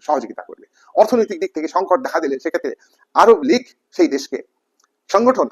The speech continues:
আঞ্চলিক সংগঠন হিসেবে সহযোগিতা করবে। সাংস্কৃতিক, আরব লীগের পক্ষ থেকে মধ্যপ্রাচ্যের যে ইসলামিক ধর্মভিত্তিক সংস্কৃতি এবং পলিটিক্যাল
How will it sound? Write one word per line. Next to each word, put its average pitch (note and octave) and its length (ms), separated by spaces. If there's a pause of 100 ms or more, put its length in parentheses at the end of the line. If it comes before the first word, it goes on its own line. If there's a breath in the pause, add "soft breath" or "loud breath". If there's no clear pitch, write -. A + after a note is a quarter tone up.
আঞ্চলিক C4+ 360
সংগঠন C#3 300
হিসেবে G2+ 240
সহযোগিতা - 340
করবে। - 220
সাংস্কৃতিক, - 400 (360 soft breath)
আরব C4 200
লীগের - 240
পক্ষ - 100 (120)
থেকে - 120 (460)
মধ্যপ্রাচ্যের E3 580 (580)
যে D#3 80 (360)
ইসলামিক B3 420 (380)
ধর্মভিত্তিক F#3 600
সংস্কৃতি - 360 (720)
এবং B3 140 (460)
পলিটিক্যাল A3+ 340